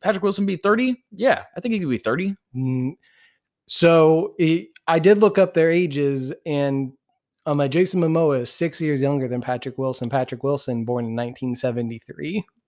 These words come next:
Speaker 1: Yeah, again, that's, that's fine. It, it's immaterial. Uh, we're all, again,
Speaker 2: Yeah.
Speaker 1: the audience, I don't think most people think,
Speaker 2: So
Speaker 1: "Wow, Patrick Wilson's so much older than, than Jason Momoa in this movie."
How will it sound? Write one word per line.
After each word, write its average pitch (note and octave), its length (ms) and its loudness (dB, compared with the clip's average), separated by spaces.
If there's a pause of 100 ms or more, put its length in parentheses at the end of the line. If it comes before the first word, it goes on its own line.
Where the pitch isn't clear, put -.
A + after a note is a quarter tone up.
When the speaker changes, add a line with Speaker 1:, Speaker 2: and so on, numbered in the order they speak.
(140)
Speaker 1:
Yeah, C#3+ 280 0
again, A2 340 2
that's, A2 360 -2
that's B2+ 160 2
fine. C3+ 460 0 (360)
It, F2+ 200 -10
it's F#2+ 260 -10
immaterial. A#2+ 580 2
Uh, G2+ 80 0
we're B2 220 4
all, C3+ 180 6
again, A2+ 300 0 (100)
Speaker 2:
Yeah. D#3+ 220 4
Speaker 1:
the B2 60 4
audience, F3 420 2
I B2 40 4
don't D3+ 180 4
think D3+ 140 2
most C#3 200 0
people C#3+ 220 0
think, B2 200 -2
Speaker 2:
So F#2 80 -4
Speaker 1:
"Wow, E3+ 160 6
Patrick F#3+ 300 -4
Wilson's D#3+ 400 -4
so - 240 -2
much C#3+ 240 -4
older B2 280 -2
than, G2 320 -8
than G2 480 -6
Jason G#2 300 -6
Momoa G2 280 -4
in E2+ 60 -12
this F2 160 -14
movie." E2+ 260 -16